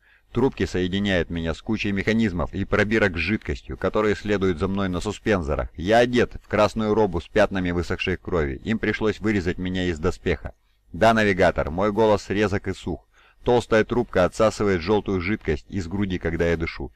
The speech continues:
Я видел его, голос дрожит. Он там, едва видимый, слабый, но постоянный. Думаю, что знаю, о чем он говорит, но не надеюсь.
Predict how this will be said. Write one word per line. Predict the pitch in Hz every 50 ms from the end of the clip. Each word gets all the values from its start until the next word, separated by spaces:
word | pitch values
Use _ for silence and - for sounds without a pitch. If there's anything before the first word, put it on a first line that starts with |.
| _ _ - - _ _ -
Я | 90 104 107
видел | 113 123 113 110 98 92
его, | 90 85 80 71 69
голос | 76 87 95 92 90 85 80
дрожит. | 78 95 90 87 80 82 76 - - _ _ _ _ _ -
Он | 98 110 113
там, | - 123 117 107 92
едва | 82 90 98 90 101 113 113
видимый, | 110 113 107 95 87 80 76 71
слабый, | - - 110 107 98 85 76 65 58
но | 71 85 90
постоянный. | - 101 95 - - 101 101 101 90 82 73 69 64 58 - _ -
Думаю, | 82 92 135 135 127 110 98 87 82
что | - - 104 104
знаю, | 101 113 117 107 92 80 69 - - _ -
о | 87 90
чем | - 117 104 101
он | 98 95
говорит, | 90 98 95 95 87 82 - -
но | 98 101
не | 104 104 104
надеюсь. | 107 104 98 95 92 80 71 64 - -